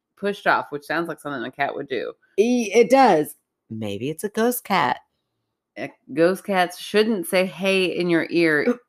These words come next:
Speaker 2: Her
Speaker 1: except
Speaker 2: cats
Speaker 1: for
Speaker 2: can
Speaker 1: her
Speaker 2: talk.
Speaker 1: <laughs> Good. Except for her cats good.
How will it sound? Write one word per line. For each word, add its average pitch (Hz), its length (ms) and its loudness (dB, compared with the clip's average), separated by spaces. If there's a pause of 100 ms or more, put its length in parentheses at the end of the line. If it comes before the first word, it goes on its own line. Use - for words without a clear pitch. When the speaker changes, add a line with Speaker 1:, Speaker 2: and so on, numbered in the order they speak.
Speaker 2:
Her 214 260 4
Speaker 1:
except - 80 -2
Speaker 2:
cats 214 320 4
Speaker 1:
for 214 120 6
Speaker 2:
can 262 160 4
Speaker 1:
her 208 140 6
Speaker 2:
talk. 285 580 6
Speaker 1:
<laughs> - 180 -18
Good. 262 200 4
Except 240 420 -4 (300)
for - 80 -6
her 180 300 -6 (120)
cats - 360 -16
good. - 340 -10